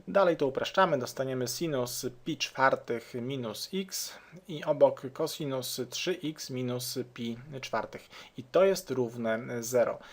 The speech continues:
Teraz już po tych zamianach, y, mamy sytuację bardzo łatwą. Możemy osobno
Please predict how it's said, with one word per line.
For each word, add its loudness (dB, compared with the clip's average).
Teraz 2
już -8
po 2
tych -2
zamianach, 0
y, -6
mamy -4
sytuację -2
bardzo 0
łatwą. 4
Możemy -2
osobno 0